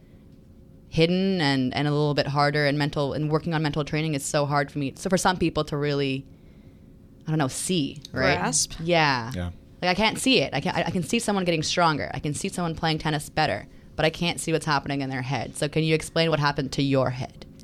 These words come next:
Speaker 2: Well, I mean, no one knows what really is happening. I mean, you can do the homework, you can do everything, but, uh, sometimes seeing it, it's, it's, like you said, it's not tangible. It's not something that you can just,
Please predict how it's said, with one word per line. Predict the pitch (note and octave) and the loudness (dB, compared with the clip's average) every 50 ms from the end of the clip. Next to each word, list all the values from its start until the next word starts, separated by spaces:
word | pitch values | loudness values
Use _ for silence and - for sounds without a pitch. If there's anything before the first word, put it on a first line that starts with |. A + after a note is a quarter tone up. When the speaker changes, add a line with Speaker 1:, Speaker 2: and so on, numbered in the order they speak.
| - - | -12 -2
Speaker 2:
Well, | - G#3 G#3 | 2 4 4
I | G#3 | 6
mean, | G#3 G#3 G#3 G3+ | 6 4 4 4
no | G3 G3 G3 | 4 6 6
one | G3+ F#3 D#3 C#3+ - - - - - | 4 4 0 -2 -4 -12 -16 -12 -6
knows | F3+ F3+ F3 E3+ E3 D#3+ E3 D#3 D3+ - - G3 - - - - | -2 0 2 4 4 4 2 2 0 -2 -4 -4 -8 -14 -12 -8
what | F3 E3 F3+ E3 - | -2 2 2 2 2
really | E3 E3+ E3+ F3 E3+ E3 D#3+ D#3 | 2 4 4 6 4 4 4 2
is | D#3 - | 0 0
happening. | D#3+ D#3 D#3+ - - D#3+ E3 E3+ D#3+ | 0 0 -2 0 0 0 0 0 0
I | D#3+ D#3+ | 0 0
mean, | D#3+ D#3 D#3+ D#3+ | 0 0 2 2
you | E3 E3 | 0 2
can | - G3+ F3+ | 2 2 4
do | E3+ F3+ E3+ | 4 4 4
the | E3 E3+ | 4 2
homework, | D#3+ F3+ D#3+ D#3+ D#3 D3+ D#3 D#3+ - - | 2 2 0 0 0 -2 -2 -4 -4 -6
you | D#3+ | -4
can | - E3+ D#3+ D#3 | -2 -2 -2 0
do | D#3 D#3+ D#3 D#3 D#3+ | 0 0 2 2 2
everything, | D#3+ D3+ D3+ D#3+ D#3 - - - - D3+ D#3 D#3 | 2 2 0 -2 -2 -2 -4 -2 -2 -2 -4 -2
but, | - - D#3 D3+ D3 - - | 0 2 2 2 2 0 -2
uh, | - D3 D#3 D3+ D3+ D3 D3+ - - - - | -4 -2 -2 -2 -2 -2 -4 -6 -8 -14 -16
sometimes | - - - G3 F3 E3+ D#3+ - E3+ D#3 D#3 D#3 D#3 D#3 D3+ - - - - - - - - - - - - - - - - - - | -12 -6 -2 -2 -2 -2 -2 -2 -4 -2 -2 -4 -4 -6 -6 -8 -10 -12 -12 -16 -20 -20 -20 -20 -20 -20 -20 -20 -20 -20 -20 -16 -12
seeing | - - - A#3 A3 G#3 G3+ G3 F#3 | -10 -6 0 2 2 4 4 4 4
it, | F#3 F3+ - - - - - - - | 2 2 0 -2 -8 -18 -20 -6 -2
it's, | - F3+ E3+ - - - | 0 4 6 6 6 6
it's, | - - - - F#3+ F3+ - - - - - - - - - - | 2 0 0 0 -2 -2 -2 -4 -6 -8 -8 -12 -16 -16 -2 2
like | F#3+ G3+ - | 2 2 4
you | G#3 | 2
said, | F#3+ - F#3 D3 C#3 | 2 2 2 0 2
it's | C3 E3 - - - | -2 -2 -4 -2 -2
not | F#3 F3 E3+ E3+ E3 - - | 2 4 4 4 4 2 0
tangible. | - - - D#3 D#3+ E3+ E3+ F3 E3+ F3+ F3+ | -6 -2 -2 0 0 0 0 0 2 2 2
It's | E3+ F3 - | 2 0 0
not | D#3+ D#3 - - | -2 -4 -2 -2
something | - E3 D#3+ D3+ F#3 F3+ E3 D#3 | -4 -4 -4 -4 -4 -2 -2 -2
that | D3+ D#3 C#3 | -2 -2 -2
you | D#3 D3+ | -4 -4
can | - - D#3+ | -4 -4 -4
just, | D#3 D#3+ D3+ - | -2 -2 -4 -4